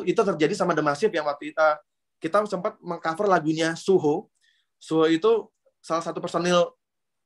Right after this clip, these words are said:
eh, boy group dari Korea Selatan, dari, dari, dari Korea. Itu kita min-, untuk mengcover hanya untuk di YouTube itu kita minta izin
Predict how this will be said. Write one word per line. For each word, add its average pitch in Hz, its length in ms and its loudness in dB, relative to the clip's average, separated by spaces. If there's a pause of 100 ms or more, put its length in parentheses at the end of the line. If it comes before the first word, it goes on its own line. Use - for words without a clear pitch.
(260)
eh, 160 400 6
boy 165 240 2
group 165 320 -2
dari 156 320 0
Korea 156 240 2
Selatan, 156 480 -2 (320)
dari, 131 240 -4
dari, 139 280 4 (120)
dari 139 160 4
Korea. 135 400 4 (800)
Itu 208 560 6
kita 220 240 6
min-, 214 160 4 (240)
untuk 190 240 0
mengcover 208 400 0
hanya 180 240 -2
untuk 170 160 -2
di 160 80 0
YouTube 190 240 0
itu 233 80 -4
kita 220 160 -4
minta 196 240 -4
izin 202 320 0